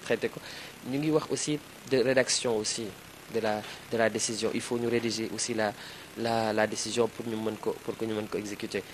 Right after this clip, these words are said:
Pour diggaate aussi, ministre mi ngi naan à tout, à tout moment. Donc, kon est-ce que xaaruñu li nga xam ne mooy rédaction wu décision bi balaa ñu mën a exécuter l'affaire aussi ?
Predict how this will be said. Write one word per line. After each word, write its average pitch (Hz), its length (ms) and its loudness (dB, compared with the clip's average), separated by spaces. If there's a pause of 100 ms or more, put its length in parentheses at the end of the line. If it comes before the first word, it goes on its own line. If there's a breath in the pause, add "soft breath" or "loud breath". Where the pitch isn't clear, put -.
(160 loud breath)
Pour 123 120 -4
diggaate 127 340 2
aussi, 120 280 2
ministre 131 340 0
mi 120 80 -2
ngi 120 80 0
naan 120 180 2
à 117 100 2
tout, 123 340 -4
à 113 120 2
tout 127 100 -2
moment. 113 340 0
Donc, 113 180 2 (380 loud breath)
kon 127 100 -4 (100)
est-ce - 160 0
que 170 80 2 (320)
xaaruñu 127 460 6
li 120 100 2
nga 117 80 2
xam 120 140 -2
ne 117 80 2
mooy 110 160 4
rédaction 113 420 -2
wu 110 60 0
décision 110 420 -2
bi 120 80 0
balaa 104 260 4
ñu 110 140 0
mën 107 200 0
a - 80 -2
exécuter 120 520 -4 (280 loud breath)
l'affaire 110 320 2
aussi ? 98 220 2